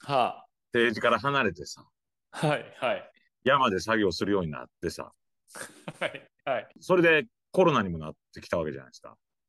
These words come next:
Speaker 1: まあ、そうですよね。
Speaker 2: そうなってくるともううざうざになってさ。
Speaker 1: <laughs> いや、まあ、そんなもんですね。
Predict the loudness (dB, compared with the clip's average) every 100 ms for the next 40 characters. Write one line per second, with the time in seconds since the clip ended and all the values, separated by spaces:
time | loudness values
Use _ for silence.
0 | _ -20 -6 -2 0 2 0 -2 -10 -10
1 | -12 -12 -20 _ _ _ _ _ _ _
2 | _ _ _ _ _ -4 -2 -2 -6 -10
3 | -6 -8 -8 -10 -10 -8 -8 0 2 4
4 | 2 0 -2 -6 -14 -14 -10 -10 -12 _
5 | _ _ _ -20 -18 -10 -10 -10 -16 -16
6 | -18 -20 _ _ _ -20 _ -20 _ _
7 | -20 _ -20 -20 -20 _ _ _ -8 -4
8 | -4 -4 -6 -4 -2 -2 0 -2 -4 -14